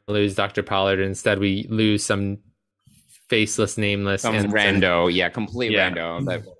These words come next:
Speaker 2: I don't remember the name at all. I
Speaker 1: Yes.
Speaker 2: will never
Speaker 1: And in
Speaker 2: hear this
Speaker 1: fact,
Speaker 2: person again.
Speaker 1: and in fact, dramatically, it would have been much more impactful had we lost Doctor Pollard.
Speaker 2: It would, that would have been dramatic, yes. I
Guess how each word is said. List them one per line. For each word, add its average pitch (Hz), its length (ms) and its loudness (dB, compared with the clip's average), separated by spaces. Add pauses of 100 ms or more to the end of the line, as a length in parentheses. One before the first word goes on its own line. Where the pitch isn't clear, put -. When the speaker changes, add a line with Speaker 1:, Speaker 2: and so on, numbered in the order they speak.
Speaker 2:
I 101 80 0
don't 98 260 -2 (160)
remember 87 360 -4
the 82 100 -8
name 78 260 -8
at 71 100 -10
all. 71 260 -10
I - 60 -6
Speaker 1:
Yes. 82 240 -2
Speaker 2:
will 82 60 -4
never 82 380 0
Speaker 1:
And 185 120 4
in 208 100 6
Speaker 2:
hear 175 40 0
this - 80 -2
Speaker 1:
fact, 202 300 4
Speaker 2:
person 156 180 -6
again. 160 240 -4 (100)
Speaker 1:
and 175 120 2
in 180 100 6
fact, 214 540 0
dramatically, 165 920 4 (320)
it 175 140 6
would 196 140 8
have 175 80 4
been 190 160 4
much 202 300 2
more 196 240 6
impactful 180 520 0
had 196 240 4
we 214 100 6
lost 131 320 4
Doctor 107 280 2
Pollard. 85 420 2
Speaker 2:
It 131 40 4
would, 123 320 4
that 123 200 0
would 107 100 2
have 98 80 2
been 90 140 2
dramatic, 67 460 -10
yes. - 380 -16
I - 160 -12